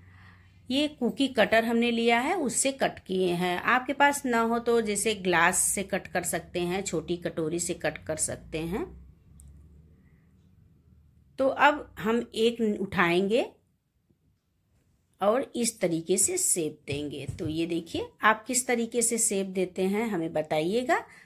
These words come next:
हम उस तरीके से भी कोशिश करेंगे। तो इस तरीके से हमने बना लिया है। ये देखिए,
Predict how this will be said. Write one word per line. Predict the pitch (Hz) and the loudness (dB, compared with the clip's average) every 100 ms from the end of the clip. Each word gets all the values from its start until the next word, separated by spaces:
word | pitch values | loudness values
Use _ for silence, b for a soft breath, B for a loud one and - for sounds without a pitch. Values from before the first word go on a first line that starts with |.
| B - | B -4
हम | 302 | -4
उस | 381 226 | -2 -2
तरीके | - 190 180 180 | 2 2 2 0
से | 170 196 | 0 0
भी | 247 | -4
कोशिश | - 294 - 165 170 | -2 -2 0 -2 -2
करेंगे। | 160 156 156 156 156 160 B B B B 202 | -2 0 0 -2 -2 -6 B B B B 2
तो | 185 | 4
इस | 196 214 - | 4 0 2
तरीके | 214 208 220 | 2 2 2
से | 208 226 | 2 2
हमने | 208 202 | 2 2
बना | 190 170 160 170 | 2 2 2 2
लिया | 180 185 175 | 2 4 4
है। | 175 170 302 415 - - - - _ _ _ - | 2 0 -2 -4 -12 -20 -20 -20 _ _ _ -4
ये | 180 | -2
देखिए, | 165 165 160 285 466 | 0 -2 -4 -6 -6